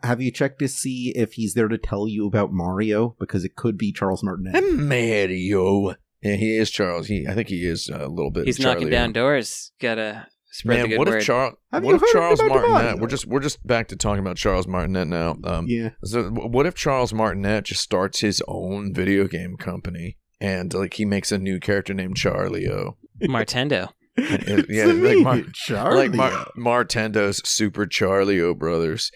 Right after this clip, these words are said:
Speaker 3: Yeah.
Speaker 2: It's a me, Charlie-O. In that case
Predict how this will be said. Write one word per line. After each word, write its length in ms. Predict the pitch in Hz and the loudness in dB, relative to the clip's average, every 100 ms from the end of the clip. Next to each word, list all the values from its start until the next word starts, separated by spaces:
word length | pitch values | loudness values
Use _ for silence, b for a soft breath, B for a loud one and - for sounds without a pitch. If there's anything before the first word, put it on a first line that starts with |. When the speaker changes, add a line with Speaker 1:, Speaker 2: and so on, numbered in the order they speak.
| B | B
Speaker 3:
Yeah. 300 | 262 233 202 | 2 4 2
Speaker 2:
It's 180 | - 285 | 4 4
a 80 | |
me, 380 | 370 381 359 139 | 4 2 2 0
Charlie-O. 1300 | - - 392 359 370 381 381 311 113 104 98 62 67 65 - b b b - | 0 0 2 2 2 4 4 4 2 4 4 2 -2 -6 -12 b b b -2
In 120 | 131 | 0
that 260 | 143 165 - | 2 0 2
case 540 | 123 110 95 - - | 2 4 0 -6 -8